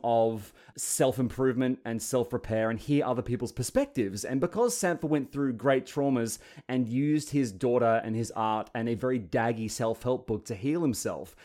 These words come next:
and because it came out in such a beautiful way, by the time I finished the album, I felt, I don't know, I felt lighter, and I felt like that's, if, if you're an artist, if you're a creative, you're a musician, anyone,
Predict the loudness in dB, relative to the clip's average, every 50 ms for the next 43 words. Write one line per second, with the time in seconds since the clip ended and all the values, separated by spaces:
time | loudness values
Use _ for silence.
0 | -18 -12 -8 -4 -2 2 4 4 4 2 0 -4 -2 2 4 4 4 4 4 2
1 | 0 0 -2 -2 0 0 -2 -2 -2 0 2 2 2 2 0 0 0 2 4 6
2 | 6 6 4 2 -2 -12 -20 -20 -20 -16 -6 0 0 0 2 2 0 0 0 2
3 | 4 4 6 6 4 2 0 -2 -2 0 2 2 2 2 2 2 0 -2 -6 -8
4 | -12 -20 -20 -20 -12 -8 -8 -6 -2 0 2 2 2 0 -4 _ _ _ -2 0
5 | 0 0 2 0 0 0 0 0 0 0 0 0 0 -2 -2 -4 -6 -8 -6 -4
6 | -2 -2 -2 0 0 0 0 0 -2 -2 -2 -4 -4 -4 -4 -6 -6 -6 -6 -8
7 | -10 -8 -6 -6 -6 -4 -2 0 0 2 2 2 4 4 6 6 4 2 0 0
8 | 0 2 2 2 0 0 0 2 2 4 2 2 0 -2 0 -2 -2 -2 -2 0
9 | 0 2 2 2 4 2 2 2 2 0 0 0 0 -2 -2 -2 0 2 2 2
10 | 2 0 0 -2 -4 -6